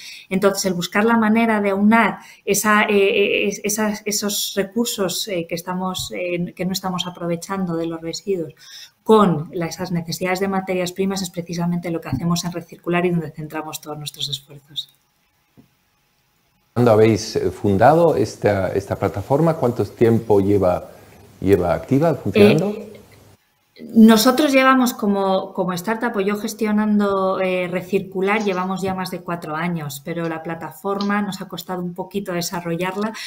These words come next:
Speaker 1: y, y lleva ya, pues, eh, unos meses, unos meses activa.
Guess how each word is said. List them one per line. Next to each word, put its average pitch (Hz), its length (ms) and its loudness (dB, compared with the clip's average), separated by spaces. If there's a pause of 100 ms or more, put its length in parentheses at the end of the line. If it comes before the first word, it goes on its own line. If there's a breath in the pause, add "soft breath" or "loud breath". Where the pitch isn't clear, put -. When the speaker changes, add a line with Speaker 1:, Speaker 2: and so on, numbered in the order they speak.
(240 loud breath)
Speaker 1:
y, 175 640 2
y 175 160 -2
lleva 175 300 -2
ya, 175 380 -2
pues, 165 300 -6
eh, 151 440 -6
unos 170 280 -6
meses, 151 600 -8
unos 165 220 -10
meses - 300 -12
activa. 131 480 -16